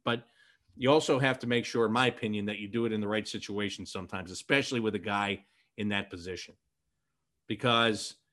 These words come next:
if he comes up and doesn't look as good, now,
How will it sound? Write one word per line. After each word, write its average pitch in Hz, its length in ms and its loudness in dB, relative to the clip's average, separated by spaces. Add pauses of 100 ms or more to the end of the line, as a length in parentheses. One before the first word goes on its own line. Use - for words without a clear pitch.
(160)
if 110 80 -4
he 110 80 -4
comes 143 280 4
up 127 420 0 (120)
and 104 320 -6
doesn't 127 300 0
look 127 180 -2
as 104 100 -2
good, 107 440 0 (400)
now, 107 520 2